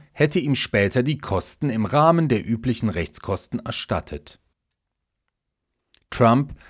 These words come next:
nannte die Zahlung Teil eines Monatsvorschusses an Cohen und sagte, der Anwalt sei durch die Bezahlung einen privaten Vertrag zwischen zwei Parteien eingegangen. Er selbst hat jegliches Fehlverhalten in dieser Angelegenheit zurückgewiesen.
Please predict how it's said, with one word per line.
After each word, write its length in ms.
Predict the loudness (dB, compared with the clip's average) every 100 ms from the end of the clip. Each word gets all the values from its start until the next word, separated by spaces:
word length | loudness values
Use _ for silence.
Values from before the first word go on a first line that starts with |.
| -4
nannte 340 | 2 4 4 2
die 180 | 2
Zahlung 640 | 0 2 6 6 6 4 0
Teil 400 | 4 6 6 2
eines 320 | 0 0 4
Monatsvorschusses 1040 | 4 4 4 0 -2 -2 0 -2 -4 -4 -2
an 160 | -2
Cohen 420 | 4 6 6 4 0 -18 -2
und 200 | 2 6
sagte, 500 | 6 6 6 4 4 -6 2
der 140 | 2
Anwalt 440 | 4 4 6 6 6
sei 200 | 4 4
durch 200 | 2 0
die 120 | -2
Bezahlung 640 | -2 -2 4 4 4 2
einen 280 | 0 0 0
privaten 500 | 0 2 4 2 0
Vertrag 540 | -2 -4 2 2 2
zwischen 340 | -4 -6 -2 -4
zwei 300 | -2 0 0
Parteien 540 | 0 0 2 2 0
eingegangen. 720 | -2 -4 -4 -2 -2 -2 -6 -8 _ _ _ _ _ _ _
Er 140 | 0 2
selbst 440 | 4 4 2 -2
hat 200 | -2 0
jegliches 540 | 2 2 2 -4 -4
Fehlverhalten 640 | -2 -4 0 0 0 0 0
in 100 | 0
dieser 280 | 0 -2 -2
Angelegenheit 680 | -4 -2 -2 -2 -4 -4
zurückgewiesen. 880 | -4 -4 -4 -6 -8 -8 -10 -14 _